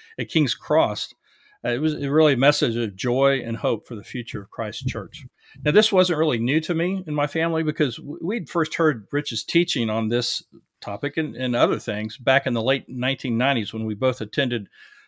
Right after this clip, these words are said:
a church that, uh, Rich was, where Rich was the resident scholar and the director of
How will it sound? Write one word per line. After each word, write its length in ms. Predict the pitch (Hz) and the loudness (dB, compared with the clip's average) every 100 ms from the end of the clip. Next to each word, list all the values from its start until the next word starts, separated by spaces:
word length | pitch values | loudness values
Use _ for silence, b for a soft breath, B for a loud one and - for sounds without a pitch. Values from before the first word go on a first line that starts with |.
| b | b
a 60 | 117 | -4
church 500 | - 262 185 - - | 6 6 6 0 -8
that, 320 | 117 113 110 | -6 -4 -4
uh, 300 | - 117 107 101 - - | -4 -6 -6 -8 -14 -8
Rich 300 | 131 139 - | -2 -2 -2
was, 200 | 123 117 | -4 -4
where 380 | 110 117 123 113 | -6 -6 -4 -4
Rich 240 | 113 135 | -2 -4
was 140 | - 113 | -4 -4
the 120 | 110 | 0
resident 440 | 117 156 156 147 | 6 6 4 0
scholar 600 | - - 143 147 143 139 - B B B | -2 2 6 8 8 6 2 B B B
and 160 | 113 110 | -6 -4
the 60 | |
director 460 | 104 117 139 - 127 | -2 4 2 4 -2
of 100 | 110 | -2